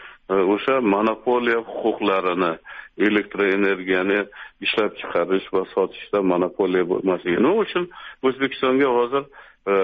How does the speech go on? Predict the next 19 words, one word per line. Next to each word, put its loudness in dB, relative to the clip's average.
xorijiy 0
investitsiyalar 2
kiritilmayapti -2
elektroenergiya 0
ishlab -4
chiqarishga? -6
Mana -2
katta-katta -2
shaharlar, -2
Toshkentdan 0
tashqari -2
Samarqand 0
ham, 2
Buxoro 2
ham, 2
Vodiyni 0
shaharlari -2
ham. -4
Odamlar 2